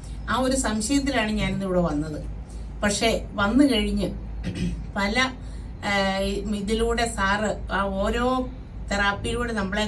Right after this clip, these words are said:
കൊണ്ടുപോയി. ഇപ്പൊ അവസാനം വന്നതോടുകൂടി ഞാൻ അതിൽ, ഞാനൊരു എൻ്റെ, ഏ, എനിക്ക് നല്ല കറേജ് കിട്ടി,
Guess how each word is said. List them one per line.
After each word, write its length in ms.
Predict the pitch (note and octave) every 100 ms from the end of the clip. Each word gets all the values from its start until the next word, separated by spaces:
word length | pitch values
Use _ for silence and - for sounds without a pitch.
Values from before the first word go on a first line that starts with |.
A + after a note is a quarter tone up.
| G#3
കൊണ്ടുപോയി. 440 | F3 F3+ G#3 F#3+ - - - -
ഇപ്പൊ 140 | -
അവസാനം 600 | G#3 G3+ - C4 C4+ C#4+ C#4
വന്നതോടുകൂടി 640 | G#3 A3 A3 A3 A3 G3+ F#3 - G#3
ഞാൻ 240 | A#3 B3+ B3+
അതിൽ, 180 | A3+ B3 B3 - - - -
ഞാനൊരു 400 | A3+ B3 B3+ B3+ B3 - G#3+
എൻ്റെ, 240 | A3 B3 B3 B3 - - - -
ഏ, 40 | G3 G3
എനിക്ക് 220 | G#3+ A#3 B3+
നല്ല 200 | A3 A3+ C#4 C#4 - - - G#3+
കറേജ് 400 | G#3+ C4 C#4+ D4+
കിട്ടി, 300 | C#4 - D4